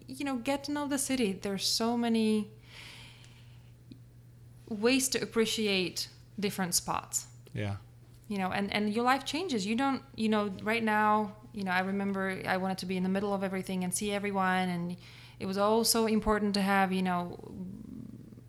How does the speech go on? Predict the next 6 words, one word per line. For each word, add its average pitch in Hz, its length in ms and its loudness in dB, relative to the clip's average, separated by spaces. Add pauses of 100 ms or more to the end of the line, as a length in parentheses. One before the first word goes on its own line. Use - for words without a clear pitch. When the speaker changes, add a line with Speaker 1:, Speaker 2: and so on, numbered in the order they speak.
Speaker 1:
everybody, 208 500 2
everything 220 400 2
at 202 100 0
my 185 340 2 (140)
front 190 280 -4
door. 196 360 -2